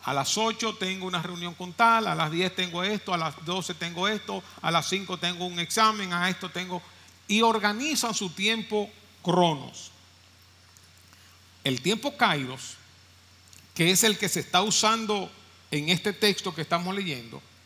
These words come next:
representa un lapso de tiempo, ya no un tiempo medido, es un momento indeterminado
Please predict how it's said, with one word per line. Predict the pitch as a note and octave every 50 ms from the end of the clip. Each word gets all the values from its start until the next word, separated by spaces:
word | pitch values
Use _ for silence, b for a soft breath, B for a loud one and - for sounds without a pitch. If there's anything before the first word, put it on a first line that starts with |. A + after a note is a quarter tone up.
| - B B B B B B B B B
representa | - A#3+ B3+ A#3 A#3+ C#4 A#3+ - - D#4+ F4+ E4+ - D4
un | C#4 D4 D4+ D4+ D4 C4+ C#4+
lapso | D#4+ E4+ G4+ A4 - - - G#3+ G3
de | F3+ F3
tiempo, | D#3 - F3+ E3+ D3 C#3 B2+ - D3 C#3
ya | C#3 E3+ B3+ C#4 D4+
no | D4 C#4 C#4 C#4+ D4 D4 - - -
un | A3+ B3+ B3
tiempo | - B3+ B3 C4 C4+ C4 G3+ C4 B3+
medido, | A#3 G#3+ G3+ F#3 F3 G#3+ A3+ G#3+ F3+ D3 D3 E3+ G#3 - - - - - - - - - B B B B B B B B B B -
es | B3+ C4 - -
un | D#4 D4
momento | C#4+ B3+ A#3 B3 C4+ C#4+ C#4 G#3 C#4+ C4 - - - -
indeterminado | A#3 C#4 D4 D4 C#4 B3 B3+ A3+ G3+ B3 B3 A#3+ A#3+ B3 B3 A#3+ A3 G#3 F#3+ F3+ F3+ F#3 F#3 F#3+